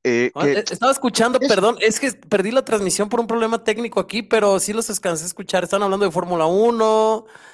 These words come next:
Speaker 1: Ajá, sí, sí.
Speaker 2: eh,
Speaker 1: Le, le comentaba a Nenuco, fíjate que ya se vienen los Olímpicos. Eh, la última participación en Río obtuvimos cinco medallas, México. Yo le decía que yo espero por lo menos que se mejore eso. Yo, ¿por qué no soñar con unas,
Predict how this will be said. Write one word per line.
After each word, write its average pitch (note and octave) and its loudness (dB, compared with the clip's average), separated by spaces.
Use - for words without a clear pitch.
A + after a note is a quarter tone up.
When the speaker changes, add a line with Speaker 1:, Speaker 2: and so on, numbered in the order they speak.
Speaker 1:
Ajá, C#3+ 0
sí, D#3 -2
sí. D#3+ -4
Speaker 2:
eh, D#3 -14
Speaker 1:
Le, D3 0
le D3+ -2
comentaba D#3 -2
a G#3+ -2
Nenuco, E3 -4
fíjate D#3 0
que B2+ 0
ya C#3+ 0
se F3+ -6
vienen D#3+ -4
los C3 -4
Olímpicos. C#3 -8
Eh, C#3 4
la D3 2
última D#3+ -2
participación C3+ -4
en E3 -4
Río E3 0
obtuvimos C3+ -4
cinco D3+ -6
medallas, G#2+ -2
México. G#2+ -4
Yo D3 0
le E3 2
decía D#3+ 0
que F3 -4
yo D#3+ -2
espero F3 -2
por C3 -2
lo B2 -2
menos E3+ -6
que B2 -6
se A#2+ -6
mejore B2+ -2
eso. G#2 -6
Yo, A#2 -4
¿por C#3 -4
qué E3 0
no E3 2
soñar D#3+ 0
con D3+ -2
unas, D#3 -2